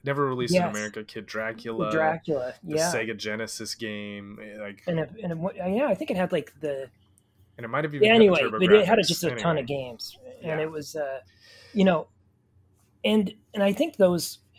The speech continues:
Speaker 2: you know, a lot of times those are, you know,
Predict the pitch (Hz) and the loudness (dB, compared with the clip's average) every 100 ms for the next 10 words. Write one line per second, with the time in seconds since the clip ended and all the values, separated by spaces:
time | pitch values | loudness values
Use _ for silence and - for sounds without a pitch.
0 | - _ 202 196 160 214 262 - 180 147 | -20 _ 2 4 4 4 2 -2 -4 -4
1 | - - _ _ 170 165 170 170 160 151 | -8 -12 _ _ -2 2 2 2 0 0
2 | 143 139 - 180 165 143 | 0 -4 -6 -4 -2 -2